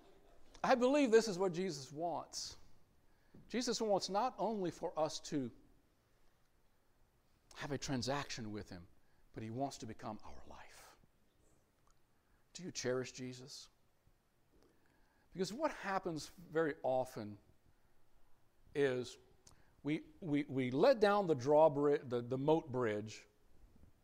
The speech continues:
of our mind, and we let Jesus come in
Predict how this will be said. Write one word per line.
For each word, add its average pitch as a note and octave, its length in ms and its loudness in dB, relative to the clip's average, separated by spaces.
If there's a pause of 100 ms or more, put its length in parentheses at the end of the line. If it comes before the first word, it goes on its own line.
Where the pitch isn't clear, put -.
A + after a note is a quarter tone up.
(180)
of A2+ 140 -4
our B2+ 100 2
mind, F2+ 520 -4 (1120)
and F#3 240 2
we A#3+ 120 0
let A#3+ 440 2
Jesus E3+ 520 -2
come F3 320 -2
in D#3+ 440 2